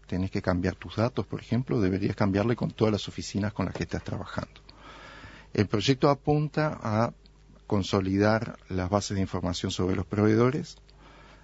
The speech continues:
simplificándole, por, por un lado, la vida al proveedor, eh, que no va a tener que estar yendo por oficina a oficina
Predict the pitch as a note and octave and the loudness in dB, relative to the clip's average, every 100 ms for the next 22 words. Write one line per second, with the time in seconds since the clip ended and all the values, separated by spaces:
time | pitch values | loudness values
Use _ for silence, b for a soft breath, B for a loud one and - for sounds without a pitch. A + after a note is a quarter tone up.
0 | B - F2+ - G2 - C#3 D3+ A2+ G2+ | B -4 -2 -2 -2 2 4 4 0 -4
1 | F#2+ F#2 - - F#2 F#2 F#2+ F2+ F2+ F#2+ | -8 -10 -14 -8 -4 0 0 0 0 0
2 | F#2 - G#2+ F#2 F#2 G2 B2 - - - | 0 -2 -2 0 4 4 2 -2 -16 -20
3 | - - - - - - - - - - | -20 -20 -20 -20 -20 -20 -20 -20 -20 -18
4 | C3+ F2+ F2 F2 F2 - - F2 F#2 G2 | -4 -2 0 0 -2 -6 -2 2 4 4
5 | G2+ F#2 F#2+ - E2+ - F#2 G2 - G2 | 4 0 -2 -2 -8 -4 -2 0 0 0
6 | F#2+ F2 - - F2 F#2 F2+ - F2+ - | 2 0 -4 -10 -6 -2 -4 -4 -6 0
7 | F#2 F2 | 0 0